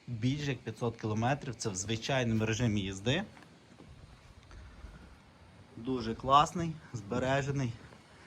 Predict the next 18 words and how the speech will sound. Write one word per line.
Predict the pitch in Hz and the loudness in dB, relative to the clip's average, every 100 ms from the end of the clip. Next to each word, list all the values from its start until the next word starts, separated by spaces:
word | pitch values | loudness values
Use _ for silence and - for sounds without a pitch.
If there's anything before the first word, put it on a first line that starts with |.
| - - | -20 -10
без | 110 127 120 | -4 -4 -2
царапин, | 131 127 139 - 127 | 0 4 4 4 -2
без | 110 110 | -2 -4
вмятин. | 117 127 139 143 120 110 - - - - - - - - - - - - - - - - - - - - - - - - - - - - - - - - | -2 2 2 0 -4 -8 -12 -20 -20 -20 -20 -18 -16 -16 -16 -20 -20 -20 -18 -16 -16 -16 -18 -20 -20 -20 -18 -18 -18 -20 -20 -20 -16 -16 -16 -16 -14 -8
Дійсно | 127 123 - 104 98 | -4 -4 -6 -8 -2
класний, | 123 143 147 110 | 4 4 2 -6
охайний | 107 113 110 | -4 -2 -4
автомобіль. | 104 113 117 190 180 - - - - - - - | -4 -4 -2 -2 -2 -8 -18 -18 -20 -20 -20 -2
Модельний | 117 127 143 143 131 131 | 0 2 2 2 2 0
рік | 120 | -2
цього | - 120 | -2 -2
автомобіля | 113 127 123 117 | 0 -2 0 -2
дві | 107 113 | -2 -4
тисячі | 120 - | -4 -4
двадцять | 110 113 - | -4 -4 -4
третій, | - 165 196 180 123 | -2 0 0 -2 0
випуск | 131 117 113 - - - - - - | -2 -2 -6 -8 -14 -18 -16 -16 -4
кінець | 143 131 131 117 | 0 2 4 2